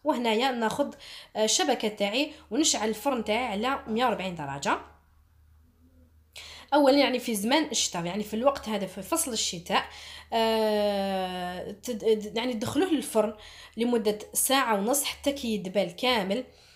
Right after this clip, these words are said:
من بعد تخرجوه وتحطوه يعني في المطبخ تاعكم ينشف. هنا كما راكم تشوفوا درتو فونتيلاسيون بالمروحه من فوق ومن تحت، ودرتو كما قلت لكم على مية وربعين درجه.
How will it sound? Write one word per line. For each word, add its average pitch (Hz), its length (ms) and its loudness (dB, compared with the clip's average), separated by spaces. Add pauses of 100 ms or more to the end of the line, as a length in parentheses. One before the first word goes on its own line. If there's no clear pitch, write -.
(140)
من 240 160 0
بعد 262 300 2
تخرجوه 233 560 2
وتحطوه 233 600 -4
يعني 220 300 -2
في - 100 -8
المطبخ 202 460 -2
تاعكم 233 320 -4
ينشف. - 440 -6 (380)
هنا 302 160 6
كما 302 260 6
راكم 226 240 2
تشوفوا 214 280 -2
درتو 214 320 -2
فونتيلاسيون 226 680 -2 (180)
بالمروحه 202 680 0 (760)
من 208 80 0
فوق 277 260 0
ومن 170 220 -2
تحت، - 280 -4 (1400)
ودرتو 214 400 -2
كما 190 200 -6
قلت 170 160 -12
لكم 202 240 -6
على 185 180 -6
مية 165 220 -4
وربعين 214 380 -4
درجه. 175 500 -4